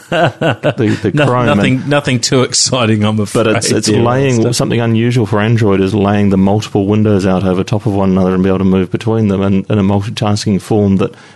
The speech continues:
Speaker 2: previously would only see on a, on a Windows P C.
Speaker 1: Yeah, yeah, that is, um, it's quite unique, isn't it? It's not just sort of the split screen, is it? You can actually
Speaker 2: Yeah.
Speaker 1: overla-, overlap individual, uh, um,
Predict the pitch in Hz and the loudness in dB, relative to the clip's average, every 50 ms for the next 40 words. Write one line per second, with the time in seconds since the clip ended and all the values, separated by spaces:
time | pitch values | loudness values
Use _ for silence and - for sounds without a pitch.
0 | _ _ - 123 123 117 113 101 - - 107 95 98 98 104 98 98 98 95 95 | _ _ -4 -2 0 0 0 0 0 0 0 0 0 0 0 0 0 0 0 -2
1 | - - 107 98 98 98 98 98 98 101 - 110 104 101 98 98 95 101 104 104 | -2 -2 0 0 2 2 0 0 0 -2 -2 -2 -2 -2 -2 0 0 0 0 0
2 | 104 104 - - 98 95 - - 104 101 - _ _ - - 143 160 160 151 135 | -2 -2 -4 -4 -6 -4 -6 -8 -10 -10 -12 _ _ -6 -2 0 2 2 2 2
3 | 101 90 85 101 135 143 135 120 110 76 101 131 131 123 127 123 120 - - - | 0 0 0 0 0 2 2 2 2 0 0 0 0 2 2 0 0 0 -2 -2
4 | - 127 120 117 113 113 113 101 87 107 - - - 123 - - 113 113 110 117 | 0 0 0 0 0 0 0 -2 -2 -4 -4 -4 -4 -2 -2 0 0 0 2 0
5 | 120 110 - - 113 110 110 98 90 92 87 - 120 113 107 - - - 113 107 | 0 -2 -2 -2 -2 -2 -2 -2 -2 -2 -2 -2 -2 -2 -2 -4 -4 -4 -2 -2
6 | - - 110 98 90 85 90 87 - - - 131 120 - - - - - 123 113 | -2 0 0 -2 -2 -2 -4 -4 -4 -4 -4 -4 -4 -4 -4 -6 -4 -2 -2 0
7 | 104 95 107 107 - 73 101 98 - 104 104 107 - 110 104 104 101 98 98 95 | 0 0 0 -2 -2 -4 -6 -4 -4 -2 -2 -2 -2 -2 0 0 0 0 0 0
8 | 90 95 95 95 - - - 110 104 92 90 92 98 95 - - 101 98 95 92 | 0 0 -2 -2 -2 -2 -2 -2 0 0 0 0 -2 -2 -4 -4 -4 -4 -4 -4
9 | 87 95 98 92 - 98 92 92 92 92 95 92 92 90 87 - - - - - | -2 -4 -4 -4 -4 -4 -4 -4 -4 -2 -2 -2 -2 -4 -6 -8 -12 -20 -20 -20
10 | - - - - - 95 95 95 92 90 90 90 90 90 90 87 87 87 | -20 -20 -16 -12 -8 -6 -4 -4 -4 -2 -4 -4 -4 -4 -6 -6 -6 -8